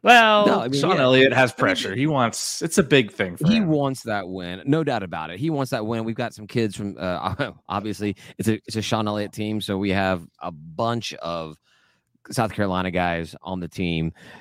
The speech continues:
Speaker 2: so they want that win as well. You know, and now you got some coaches, coaches that we lost a player in, uh, Jordan up to, to go up there. They're, they're gonna wanna get that win over, uh,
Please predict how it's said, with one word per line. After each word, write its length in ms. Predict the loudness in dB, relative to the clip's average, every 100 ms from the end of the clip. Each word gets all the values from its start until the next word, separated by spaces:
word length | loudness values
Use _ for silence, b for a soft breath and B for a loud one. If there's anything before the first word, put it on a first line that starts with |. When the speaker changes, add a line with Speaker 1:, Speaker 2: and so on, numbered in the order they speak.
| B -10
Speaker 2:
so 140 | 0
they 120 | 0 0
want 240 | -2 -6
that 160 | -6 -8
win 160 | -8 -8
as 160 | -8
well. 360 | 0 2 2 2
You 120 | 0
know, 240 | -2 -2 -2
and 140 | -2
now 260 | 0 0 0
you 100 | -2
got 140 | -4
some 120 | -4
coaches, 500 | -2 -2 -2 -8 -8 -6
coaches 480 | -6 -4 -6 -8 -8
that 180 | -8 -8 _ _ _
we 120 | 0 4
lost 280 | 4 0 -4
a 20 |
player 460 | -2 0 0 -2 -6 -10
in, 200 | -10 -8
uh, 140 | -10
Jordan 420 | -2 0 0 0
up 140 | -4 -6
to, 180 | -8 -10
to 120 | -6
go 100 | -4
up 140 | -2
there. 260 | 0 0 0
They're, 300 | -2 -4 -4
they're 140 | -4
gonna 160 | 0 -2
wanna 200 | 0 -2
get 140 | -4 -4
that 160 | -6
win 240 | -4 -4 -2
over, 380 | -4 -4 -2
uh, 240 | 0 0